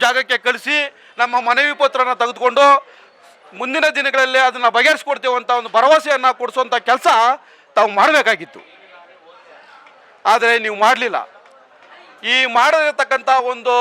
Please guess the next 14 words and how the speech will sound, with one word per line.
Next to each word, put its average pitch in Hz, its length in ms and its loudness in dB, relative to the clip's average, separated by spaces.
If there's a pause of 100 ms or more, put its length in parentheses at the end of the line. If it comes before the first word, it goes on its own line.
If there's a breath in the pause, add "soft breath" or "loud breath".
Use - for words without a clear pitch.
(540)
ಈ 262 140 0
ವಿಚಾರದಲ್ಲಿ 285 500 0 (100)
ನೀವು 247 200 -6
ಮುಂದಿನ 339 280 0 (120)
ದಿನಗಳಲ್ಲಿ 208 480 -2 (560)
ಈ 269 180 0
ಜನಾಂಗ 285 560 2 (280)
ಏನಾದ್ರೂ 285 380 0
ತಿರುಗಿ 277 320 -6
ಬಿದ್ರೆ 185 420 -2 (880)
ಯಾವ 277 340 4
ಮಟ್ಟಕ್ಕೆ 302 340 -2
ಹೋಗ್ತೀರಿ 285 300 -2
ಅಂತ 269 200 -2